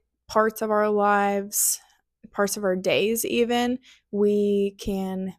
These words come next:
be vibrating really high, and we can b-, be vibrating very low. And the things I wanna talk about are habits, and in part two, some deep work that will get us to a place of living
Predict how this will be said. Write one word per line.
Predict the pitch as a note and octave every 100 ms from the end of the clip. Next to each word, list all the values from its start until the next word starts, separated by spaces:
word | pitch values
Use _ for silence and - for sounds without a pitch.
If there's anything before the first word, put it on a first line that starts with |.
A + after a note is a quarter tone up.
| -
be | G3
vibrating | F#3+ F3+ F#3+ F#3+ F#3 F#3
really | G3+ G3+
high, | B3+ E4 E4 E4+ E4+ - - _ -
and | G#3+ G#3 G#3+
we | G#3+
can | G#3 G#3
b-, | G#3 G3+
be | G#3+ G#3
vibrating | G3 F#3+ G3 G3+ F#3+ F#3+
very | F#3 F3+ F3
low. | F3+ F#3 - - G#3 _ _ -
And | G3+ G3 F#3+ F#3+ F#3 -
the | G3
things | F#3+ A3 A3
I | G#3+
wanna | G3 G3
talk | - G3+ G3+
about | F#3+ F#3 F#3 F#3 -
are | F#3+ F#3+ F3+ F3+ -
habits, | B3+ B3 A3+ G#3 B3+ - - - _ - - _ -
and | G#3 G3+ G3+ G3 G3
in | G3
part | F#3+ A3 - -
two, | - A3 G#3 G3+ G3 G3+
some | - G#3+ G3+
deep | G3 G#3 -
work | G#3 G3+ B3 D#4 - -
that | A3 G#3
will | G#3 G3+ G3+ G3+ G3 _ _ _ -
get | G#3+ C4
us | C4+
to | -
a | A#3
place | A3+ G#3+ G#3
of | G3+ G3+ G#3+ -
living | G3+ G3 A3 G#3+ G3+ F#3 F#3+